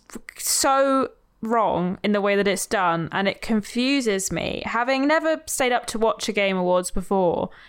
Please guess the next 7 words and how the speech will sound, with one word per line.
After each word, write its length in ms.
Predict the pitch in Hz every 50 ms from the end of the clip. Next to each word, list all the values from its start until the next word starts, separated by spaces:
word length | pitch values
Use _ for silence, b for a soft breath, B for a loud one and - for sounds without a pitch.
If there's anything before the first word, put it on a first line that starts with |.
| B B B
and 100 | - -
it 140 | 143 - -
being 200 | 226 214 208 202
my 140 | 196 190 196
first 400 | 190 - 190 180 185 - - -
one, 380 | 190 180 170 160 156 180 - - B B B B B B B _
I'm 340 | 226 247 330 359 370 -